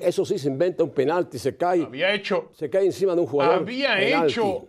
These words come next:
Speaker 2: había hecho lo suficiente para, para volver a la eliminatoria y para eliminar al Atlas.
Speaker 1: Pues no, no lo
Speaker 2: Lo había
Speaker 1: eliminó.
Speaker 2: hecho Tigres
Speaker 1: No lo
Speaker 2: cuando
Speaker 1: eliminó.
Speaker 2: dábamos por vencido.
Speaker 1: No lo
Speaker 2: Bueno,
Speaker 1: eliminó. Simplemente
Speaker 2: está bien, no lo eliminó,
Speaker 1: hubo
Speaker 2: José
Speaker 1: un
Speaker 2: Ramón, pero
Speaker 1: penalti,
Speaker 2: fue un partido
Speaker 1: claro,
Speaker 2: emocionante.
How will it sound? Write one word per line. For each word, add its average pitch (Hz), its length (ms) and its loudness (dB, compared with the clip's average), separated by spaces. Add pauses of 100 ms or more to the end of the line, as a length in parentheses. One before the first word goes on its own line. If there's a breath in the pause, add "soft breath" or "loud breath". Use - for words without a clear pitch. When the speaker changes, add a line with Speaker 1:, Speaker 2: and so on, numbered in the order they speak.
Speaker 2:
había 175 280 0
hecho 277 160 -4
lo 226 80 -4
suficiente 196 560 -2
para, 180 500 2
para 185 180 2
volver 180 380 -2
a 269 60 2
la 240 60 -2
eliminatoria 196 560 -4
y - 20 -4
para 185 220 -4
eliminar 160 400 -10
al 190 120 -2
Atlas. 214 640 -6
Speaker 1:
Pues 175 100 -6
no, 226 260 2
no 190 200 0
lo 196 100 2
Speaker 2:
Lo 180 60 -2
había - 40 2
Speaker 1:
eliminó. 156 200 0
Speaker 2:
hecho 233 360 -4
Tigres 285 320 -10
Speaker 1:
No 135 120 -2
lo - 40 4
Speaker 2:
cuando 180 180 2
Speaker 1:
eliminó. 165 240 2
Speaker 2:
dábamos 165 320 0
por 180 200 -12
vencido. 185 840 -4
Speaker 1:
No 156 260 2
lo 170 80 2
Speaker 2:
Bueno, 156 140 2
Speaker 1:
eliminó. 147 400 0 (180)
Simplemente 160 520 -4
Speaker 2:
está 185 100 2
bien, 180 80 -8
no 135 80 -8
lo 147 100 -6
eliminó, 180 380 -2
Speaker 1:
hubo 165 80 -2
Speaker 2:
José 165 140 0
Speaker 1:
un 160 60 -2
Speaker 2:
Ramón, 147 200 0
pero 175 100 0
Speaker 1:
penalti, 185 200 0
Speaker 2:
fue 190 100 -2
un 190 80 -8
partido 180 340 0
Speaker 1:
claro, 160 160 2
Speaker 2:
emocionante. 151 480 0